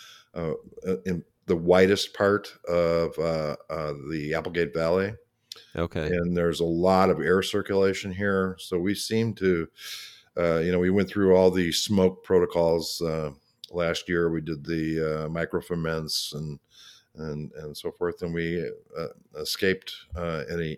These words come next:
Speaker 1: any, any smoke issues. So we're
Speaker 2: Nice.
Speaker 1: fortunate in that, in that,
Speaker 2: Wow.
Speaker 1: in that case. But I think it has something to do with the air circulation here. So it forces the heavier smoke just a little higher.
Speaker 2: And
Speaker 1: Um, but this is
Speaker 2: Yeah.
Speaker 1: all theory.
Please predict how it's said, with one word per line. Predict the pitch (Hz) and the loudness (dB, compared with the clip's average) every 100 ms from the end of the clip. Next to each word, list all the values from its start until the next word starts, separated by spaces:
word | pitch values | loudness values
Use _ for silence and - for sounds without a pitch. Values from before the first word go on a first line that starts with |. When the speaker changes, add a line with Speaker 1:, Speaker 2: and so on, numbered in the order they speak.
| - | -8
Speaker 1:
any, | 82 78 76 80 | -6 -6 -8 -10
any | 80 71 | -10 -8
smoke | - 101 92 90 | -6 -2 -2 0
issues. | 71 - 76 67 - _ _ - - _ - | -4 -6 -8 -8 -12 _ _ -20 -20 _ -18
So | - 82 73 71 64 _ _ _ _ _ _ _ _ 82 | -6 -4 -4 -6 -10 _ _ _ _ _ _ _ _ -10
we're | 76 | -4
Speaker 2:
Nice. | 60 - | -4 0
Speaker 1:
fortunate | 98 95 90 78 - | 2 2 0 -4 -4
in | 76 | -6
that, | 80 76 - | -4 -4 -6
in | 80 | -6
that, | 78 71 | -4 -4
Speaker 2:
Wow. | 80 71 | -6 -6
Speaker 1:
in | 64 | -6
that | - | -6
case. | 76 65 | -6 -6
But | - 101 | -2 2
I | |
think | 107 127 | 2 4
it | |
has | 110 92 | 2 2
something | 110 92 | -2 -2
to | 80 | -2
do | 90 | -2
with | 82 | -2
the | 60 | -2
air | 85 | -2
circulation | - 69 64 76 71 - 71 | -2 -6 -6 -4 -4 -8 -14
here. | 80 78 - _ - - - | -10 -8 -10 _ -20 -20 -12
So | - 82 | -2 -2
it | - - _ _ | -2 -8 _ _
forces | 98 90 92 73 76 | 0 0 0 -6 -4
the | 78 76 | -4 -2
heavier | 78 80 78 76 | -2 -2 -2 -4
smoke | - 90 71 - | -6 -6 -8 -12
just | - - | -14 -8
a | |
little | 76 78 76 - _ _ _ _ | -6 -2 -4 -6 _ _ _ _
higher. | - 95 82 71 69 - _ _ _ _ _ _ _ - | -4 0 2 0 -2 -8 _ _ _ _ _ _ _ -6
Speaker 2:
And | 107 64 | -6 -6
Speaker 1:
Um, | 65 - _ - | -14 -20 _ -6
but | 87 - | -4 0
this | 98 92 | 0 2
is | |
Speaker 2:
Yeah. | 98 90 69 | 4 4 4
Speaker 1:
all | |
theory. | 92 87 | 0 0